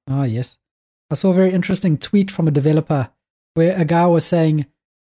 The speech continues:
a guy basically had two videos up on his profile going, "Here is a racing game at sixty F P S, and here's a racing game at thirty F P S." And it was basically to say how much more visual information you're getting per second at sixty F P S that allows you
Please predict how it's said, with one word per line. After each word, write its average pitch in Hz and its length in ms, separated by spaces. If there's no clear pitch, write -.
a 175 60
guy 190 220
basically 180 400
had 160 120
two 190 180
videos 165 360
up 156 160
on 151 140
his 139 120
profile 135 360
going, 135 340
"Here 190 240
is 202 220
a 175 100
racing 165 360
game 156 220
at 139 120
sixty 190 460
F 160 140
P 123 220
S, - 280
and 156 120
here's 165 220
a 165 60
racing 156 300
game 143 200
at 135 100
thirty 202 300
F - 120
P 131 180
S." - 300
And 160 100
it 160 140
was 156 140
basically 175 600
to 160 140
say 147 400
how 175 120
much 175 240
more 175 320
visual 175 640
information 151 640
you're 143 180
getting 147 460
per 143 240
second 185 600
at 147 200
sixty 170 340
F 156 120
P 143 160
S 131 100
that 147 160
allows 151 500
you 127 220